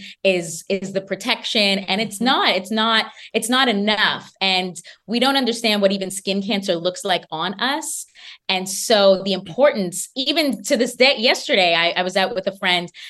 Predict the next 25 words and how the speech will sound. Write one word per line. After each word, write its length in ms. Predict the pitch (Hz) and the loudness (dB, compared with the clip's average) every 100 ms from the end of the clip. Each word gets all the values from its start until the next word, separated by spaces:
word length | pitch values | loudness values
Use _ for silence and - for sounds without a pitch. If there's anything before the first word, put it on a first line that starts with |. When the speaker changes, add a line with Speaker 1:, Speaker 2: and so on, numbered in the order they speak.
| - | -2
Speaker 1:
and 80 | 190 | -2
I 40 | |
said, 140 | 196 208 | 2 2
"I 60 | |
forgot 320 | 202 196 196 185 | 2 2 0 0
my 80 | |
sunscreen." 760 | 190 202 202 208 202 185 180 175 - - | -2 -2 -4 -4 -4 -2 -4 -8 -18 -4
And 100 | 220 | 0
he 80 | 269 | 2
was 80 | |
like, 140 | 254 247 | 2 4
"It's 160 | 320 | 2
okay 320 | - - 453 415 | -2 0 2 6
though, 220 | 403 427 | 4 4
like, 140 | 392 339 | 2 2
your 100 | 359 | 2
melanin." 300 | 427 370 233 | 2 2 2
And 100 | 233 | 2
I 80 | |
was 100 | 277 | 2
like, 200 | 262 220 | 2 0
"No, 440 | 196 202 240 302 151 | 0 -2 0 0 -2
it's 200 | 156 - | -8 -2
not 180 | 240 240 | 0 2
okay. 240 | 240 262 | 0 -4